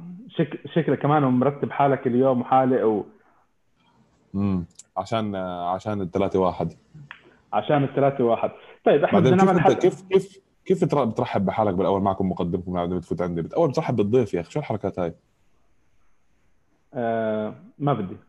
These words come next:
Speaker 1: المهم، خلينا نروح إحنا على الحلقة دايركت. آه، علي، آه، الأهم تحقق. آه، في أعتقد كم من شغلة بدنا نحكي عليها.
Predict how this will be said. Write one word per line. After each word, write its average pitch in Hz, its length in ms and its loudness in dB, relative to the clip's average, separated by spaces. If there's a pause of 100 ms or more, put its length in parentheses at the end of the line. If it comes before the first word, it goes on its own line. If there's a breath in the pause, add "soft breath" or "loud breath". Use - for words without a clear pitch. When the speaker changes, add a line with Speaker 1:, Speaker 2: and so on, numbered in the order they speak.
(400 soft breath)
Speaker 1:
المهم، 151 340 0 (420)
خلينا 135 200 0
نروح 123 280 -2
إحنا 120 200 -2
على 113 60 2
الحلقة 110 240 -2
دايركت. 110 380 -2 (640 loud breath)
آه، 110 280 2
علي، 139 280 2 (760)
آه، 113 380 -2
الأهم 131 400 0
تحقق. - 580 -2 (500 loud breath)
آه، 123 200 0
في 208 440 2
أعتقد 147 440 0
كم 156 140 0
من 143 120 2
شغلة 131 220 -2
بدنا 120 160 -6
نحكي 123 260 -4
عليها. 113 460 0